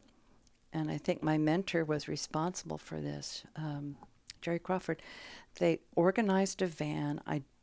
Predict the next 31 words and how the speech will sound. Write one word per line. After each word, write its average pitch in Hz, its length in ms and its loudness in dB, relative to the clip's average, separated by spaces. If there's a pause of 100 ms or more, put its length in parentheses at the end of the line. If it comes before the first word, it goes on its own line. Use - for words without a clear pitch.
don't 208 260 2
think 208 220 -2
I 185 60 2
had 180 260 2
to 160 80 -2
pay 160 280 -2
for 160 160 -2
this. 160 200 -6
I 151 60 2
don't 165 240 -2
think 170 140 -6
we 160 80 -2
had 160 100 -4
to - 60 -8
pay 165 200 -4
for 156 100 -4
this, 151 220 -6
but - 180 -6 (140)
they 190 420 2 (520)
supported 170 800 4 (100)
and 151 360 0
made 180 220 2
happen 160 440 0 (1200)
a 156 80 0
trip - 400 4 (240)
driving 185 440 6
from 214 220 -2
Vegas 165 480 4
across 226 480 2
the - 180 0
desert, 139 600 -4